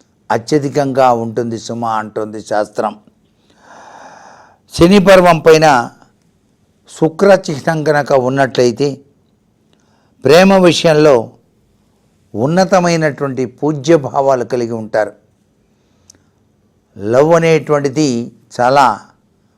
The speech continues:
గొప్ప విషయం అని, ప్రేమాస్పద ధోరణితో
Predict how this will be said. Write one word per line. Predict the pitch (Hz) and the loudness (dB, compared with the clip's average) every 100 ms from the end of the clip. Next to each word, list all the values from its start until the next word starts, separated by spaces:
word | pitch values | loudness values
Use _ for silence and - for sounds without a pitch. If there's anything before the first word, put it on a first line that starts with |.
| _ - 104 | _ -10 0
గొప్ప | 131 131 151 | 0 2 0
విషయం | 131 120 - 131 | 0 -2 -4 -6
అని, | 123 143 - _ _ _ _ _ _ _ _ | -6 -8 -14 _ _ _ _ _ _ _ _
ప్రేమాస్పద | 123 147 165 175 185 180 - 156 151 117 | 2 2 2 2 2 0 -2 0 0 -2
ధోరణితో | 107 143 147 143 127 147 117 | -4 -2 -2 -4 0 0 0